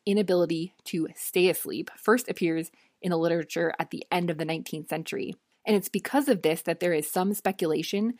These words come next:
that the shift away from segmented sleep has actually caused many of our modern day sleep problems. As I mentioned earlier, there are not a lot of studies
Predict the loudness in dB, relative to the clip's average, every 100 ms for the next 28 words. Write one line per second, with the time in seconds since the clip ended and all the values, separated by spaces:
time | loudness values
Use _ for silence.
0 | -14 _ -2 0 0 -4 -4 2 0 0
1 | 0 0 2 2 2 2 2 0 2 0
2 | 2 2 0 -2 -2 -2 -4 -4 -2 -2
3 | -2 -4 -4 6 8 8 4 -4 -2 0
4 | 2 2 0 0 0 0 0 -2 -2 -4
5 | -4 -8 -8 -10 0 0 0 -8 -12 -14
6 | -16 _ _ 0 4 6 6 4 2 0
7 | 2 4 6 4 2 0 4 6 6 6
8 | 6 4 0 2 4 6 6 6 4 -2
9 | -2 0 -2